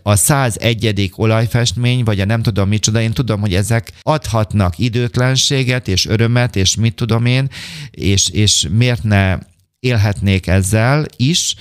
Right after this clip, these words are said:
de hogy nem ez fog engem tovább vinni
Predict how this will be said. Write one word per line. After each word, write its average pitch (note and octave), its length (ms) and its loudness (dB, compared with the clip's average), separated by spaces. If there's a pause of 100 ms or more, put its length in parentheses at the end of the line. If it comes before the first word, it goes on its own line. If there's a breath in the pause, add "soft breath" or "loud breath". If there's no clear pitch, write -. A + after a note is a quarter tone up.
(460 loud breath)
de A2 200 -2
hogy A#2 420 -2
nem B2 300 2
ez G#2+ 260 0
fog A2+ 220 -2
engem A2+ 580 0
tovább G#2 440 0
vinni G2+ 480 2